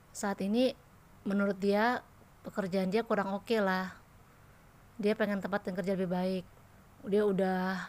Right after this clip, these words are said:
ngelamar tapi belum ada yang pas gitu. Maksudnya belum ada yang, belum ada yang dapet. Terus yang si Mita, dia curhat, dia,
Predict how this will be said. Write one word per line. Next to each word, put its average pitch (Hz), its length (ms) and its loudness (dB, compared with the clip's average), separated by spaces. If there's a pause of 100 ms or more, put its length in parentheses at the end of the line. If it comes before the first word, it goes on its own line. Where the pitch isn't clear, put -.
(200)
ngelamar 196 720 0
tapi 220 320 -2
belum 190 240 0
ada 190 160 -2
yang 185 560 -2
pas - 480 -4
gitu. 180 240 -6
Maksudnya 190 320 -2
belum 202 160 2
ada 190 160 0
yang, 185 260 0 (540)
belum 196 160 2
ada 190 80 4
yang 185 160 2
dapet. 202 340 2 (960)
Terus 233 240 6
yang 202 240 4 (400)
si 196 560 4
Mita, 214 560 4
dia 208 160 4
curhat, 208 400 2 (880)
dia, 214 560 8